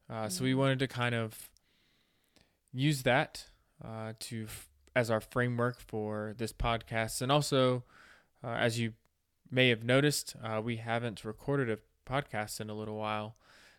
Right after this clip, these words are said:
Speaker 1: uh, which is partially, like,
Speaker 2: Mm-hmm.
Speaker 1: partially, um, the reason for recording this podcast is, um, the inspiration to some of the things that we're gonna be talking about. And we s-, we sat down and we talked a little bit about, do we record podcasts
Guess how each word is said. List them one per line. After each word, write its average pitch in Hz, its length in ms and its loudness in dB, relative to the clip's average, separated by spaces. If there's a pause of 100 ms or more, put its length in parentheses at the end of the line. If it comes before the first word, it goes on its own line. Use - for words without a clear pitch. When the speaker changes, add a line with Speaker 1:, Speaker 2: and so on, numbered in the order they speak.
(140)
Speaker 1:
uh, 107 220 -4
which 110 240 -6
is - 320 -4 (160)
partially, 135 560 2 (100)
like, 107 120 -10
Speaker 2:
Mm-hmm. 190 240 -16
Speaker 1:
partially, 120 720 -2 (640)
um, 123 260 -14
the 113 100 -2
reason 113 360 2
for 107 200 -2
recording 113 440 0
this 123 160 -2
podcast 104 680 -6
is, 101 520 -8 (320)
um, 110 480 -14 (300)
the 117 120 -6
inspiration 110 560 -4
to 107 60 -10
some 107 240 -6
of 104 80 -6
the 104 60 -6
things 107 240 -8
that - 120 -8
we're 104 240 -6 (480)
gonna 123 160 2
be 113 100 0
talking 113 440 2
about. 101 280 2
And 107 80 -6
we 113 100 -4
s-, - 220 -12
we 123 120 -4
sat 139 360 2
down 117 280 2
and 110 100 -2
we 110 80 -6
talked 113 320 -4
a 120 60 -6
little 110 180 -2
bit 107 100 -2
about, 107 400 -4
do 123 120 0
we 120 140 0
record 143 540 -4
podcasts 113 1000 -6